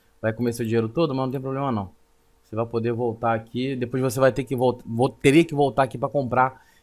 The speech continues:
esse item aqui, já que não vai ser preciso, já que você vai, é, já vai ter comprado,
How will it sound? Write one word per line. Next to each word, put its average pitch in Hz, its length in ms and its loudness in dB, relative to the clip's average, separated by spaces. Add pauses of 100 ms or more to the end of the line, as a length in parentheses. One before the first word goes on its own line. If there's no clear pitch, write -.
esse 127 560 0
item 131 160 -4
aqui, 117 240 -8
já 104 140 -6
que 104 80 -8
não 113 80 -4
vai 107 120 -4
ser 123 140 -8
preciso, 170 480 -2
já 135 160 0
que 151 280 -6 (480)
você 120 360 -4
vai, 123 540 0 (1080)
é, 113 280 0
já 120 100 2
vai 120 120 2
ter 123 120 -2
comprado, 123 400 -8